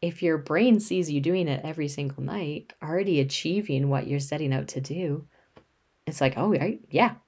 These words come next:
we're good. Let's go." And once you've done that, allow yourself to take laughable, small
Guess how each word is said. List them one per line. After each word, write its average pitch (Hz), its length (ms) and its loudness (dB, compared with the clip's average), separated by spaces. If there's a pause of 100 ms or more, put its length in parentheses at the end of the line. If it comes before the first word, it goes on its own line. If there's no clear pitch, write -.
(320)
we're 165 100 0
good. 190 300 2 (180)
Let's 170 160 -2
go." 147 280 2 (1300)
And 170 520 4 (480)
once 220 300 8
you've 233 120 4
done 156 200 8
that, 156 220 2
allow 160 300 8
yourself 175 320 6
to - 80 -4
take 156 320 0
laughable, 175 960 2
small 151 1000 -2